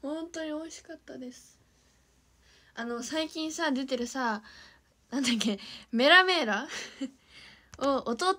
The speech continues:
が飲んでて一口もらったら、なんか、甘いのが好きな方は好きかもです。なんか練乳とか。そう。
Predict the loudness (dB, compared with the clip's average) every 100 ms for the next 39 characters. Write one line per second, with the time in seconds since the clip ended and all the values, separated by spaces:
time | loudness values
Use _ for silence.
0 | 2 4 2 0 -6 _ _ _ _ _
1 | _ _ -2 2 2 2 0 -4 -6 -8
2 | -6 -4 -4 -4 -6 -8 -8 -8 -12 _
3 | _ _ _ _ -6 -4 -4 -6 -10 _
4 | _ _ _ _ _ _ _ _ _ _
5 | _ _ _ _ _ _ _ 0 4 6
6 | 4 0 -6 _ _ _ _ _ _ -2
7 | 0 0 -2 -4 -2 -2 -2 -2 0 -2
8 | -2 -10 -12 -12 -14 -16 -20 _ _ _
9 | _ _ -20 -20 _ -6 -4 0 2 4
10 | 2 2 -2 -10 -18 _ _ _ _ _
11 | _ _ _ _ _ _ _ _ _ _
12 | _ _ _ _ _ _ -20 -20